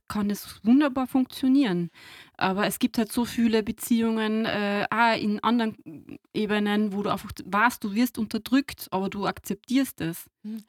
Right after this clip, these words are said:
Speaker 2: Es hat jetzt nicht einmal nur mit dem zu tun, sondern zum Beispiel, selbst wenn du verheiratet bist und ein gemeinsames Konto hast, wenn der Ehepartner oder die Ehepartnerin verstirbt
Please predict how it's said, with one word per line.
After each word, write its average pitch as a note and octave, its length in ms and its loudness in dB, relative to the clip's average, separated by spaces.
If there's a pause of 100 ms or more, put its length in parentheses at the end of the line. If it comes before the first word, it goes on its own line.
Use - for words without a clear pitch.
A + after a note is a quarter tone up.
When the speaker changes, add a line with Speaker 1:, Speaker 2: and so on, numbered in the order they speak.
(240)
Speaker 2:
Es F3 120 -2
hat A3 100 0
jetzt A#3 120 -4
nicht A3+ 120 0
einmal A#3 160 2
nur A#3 140 4
mit A#3+ 200 0
dem A3+ 200 -2
zu - 140 -16
tun, F#3 200 -8
sondern F#3 240 -4
zum G#3 120 -8
Beispiel, G3+ 300 -4
selbst G3+ 280 -4
wenn F#3 80 0
du F3+ 80 -2
verheiratet F#3 680 -4
bist - 240 -10
und E3 100 -6
ein E3+ 60 -8
gemeinsames F#3+ 520 -4
Konto F#3 320 -6
hast, D#3 260 -8 (600)
wenn E3+ 240 -2 (160)
der E3+ 160 -4
Ehepartner F3+ 680 -2
oder E3 100 -6
die D#3 180 -6
Ehepartnerin E3 500 -6
verstirbt G#3+ 640 -8